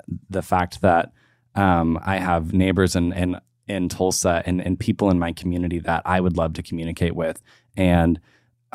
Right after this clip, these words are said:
I, it's, it's, I have to take it on myself to say,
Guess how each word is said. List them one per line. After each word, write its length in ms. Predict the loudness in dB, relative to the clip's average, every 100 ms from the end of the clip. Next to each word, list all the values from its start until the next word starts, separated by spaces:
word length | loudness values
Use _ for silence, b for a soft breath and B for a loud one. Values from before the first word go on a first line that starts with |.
| -14 -16 _ -12
I, 580 | -10 -2 2 4 2 0 _ -4
it's, 240 | -4 -4 -6
it's, 240 | -6 -8 -2
I 180 | 2 2
have 180 | 0 -4
to 80 |
take 200 | -4 -2
it 60 | 0
on 140 | 0
myself 440 | 0 -2 2 2 0
to 100 | -8
say, 340 | -2 0 -2